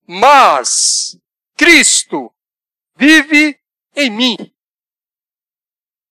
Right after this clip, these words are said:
Eu acho que nós precisamos ir todo o tempo diante de Cri-, do Senhor e falar assim: "Senhor, quem é que tá vivendo? É eu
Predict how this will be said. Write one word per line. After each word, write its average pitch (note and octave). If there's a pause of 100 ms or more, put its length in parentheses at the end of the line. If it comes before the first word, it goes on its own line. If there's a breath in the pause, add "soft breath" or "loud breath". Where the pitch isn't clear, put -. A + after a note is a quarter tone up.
(1700)
Eu G#3
acho A3
que A#3
nós G#3+
precisamos G3
ir G3+ (640)
todo B3
o G3
tempo G#3
diante F#3
de D#3+
Cri-, F3+
do F3
Senhor E3
e D#3+
falar E3
assim: F3
"Senhor, A3 (760)
quem D4+
é C4+
que -
tá G3
vivendo? C3 (1040)
É D#3
eu D4